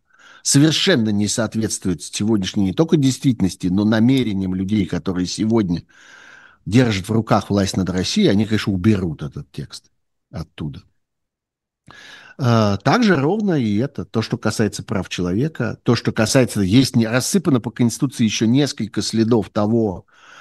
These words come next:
что международное законодательство и международные обязательства России по-прежнему важны и имеют примат над внутренними законами России.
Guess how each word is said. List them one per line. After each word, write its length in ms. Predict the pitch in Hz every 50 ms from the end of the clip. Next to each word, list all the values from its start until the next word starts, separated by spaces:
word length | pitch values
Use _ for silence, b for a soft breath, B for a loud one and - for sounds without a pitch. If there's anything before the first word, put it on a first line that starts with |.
| B B B
что 220 | - - - 143
международное 560 | 113 113 110 107 131 127 135 127 113 113 107
законодательство 1080 | 98 98 - - - 110 107 110 104 120 113 98 - 92 - - - 98 87 82 78 - -
и 100 | - 101
международные 540 | 101 107 101 - 120 117 120 113 107 110 104
обязательства 560 | 98 90 101 98 127 113 92 - - - 101
России 500 | 98 98 95 - - - 123 110 98 87
по-прежнему 720 | 76 - 98 92 - 120 127 117 101 92 101 98 95 95 87
важны 440 | 92 104 104 95 104 117 117 110
и 240 | 98 - 95 95 101
имеют 320 | 95 104 113 110 95 101 -
примат 500 | - 107 104 104 107 107 101 95 - -
над 180 | 87 85 80 85
внутренними 520 | 85 107 98 - 107 95 90 90 87 87
законами 500 | 82 87 95 - - 110 95 87 82 85
России. 520 | 78 78 78 78 - - 143 165 190 180